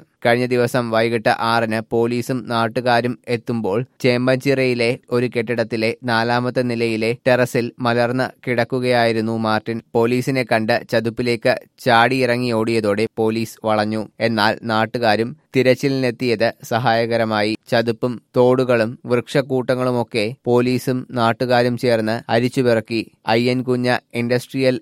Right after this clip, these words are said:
എസ്റ്റേറ്റ് പ്രദേശത്ത് വെച്ച് മാർട്ടിനെ വീണ്ടും കണ്ടെത്തിയതോടെ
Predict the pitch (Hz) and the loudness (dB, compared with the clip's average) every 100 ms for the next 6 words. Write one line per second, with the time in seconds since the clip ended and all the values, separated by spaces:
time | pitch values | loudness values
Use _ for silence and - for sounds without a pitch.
0 | _ 123 117 - 123 113 - 123 120 117 | _ -6 -6 -4 -4 -4 -6 -4 -2 -2
1 | 127 113 117 104 110 113 _ _ _ - | -2 -2 -2 -2 -2 -4 _ _ _ -2
2 | 113 117 123 120 95 82 117 117 123 120 | 0 0 -2 -6 -6 -6 -4 -4 -4 -4
3 | 120 117 110 123 117 98 104 | -4 -4 -2 -2 0 0 -2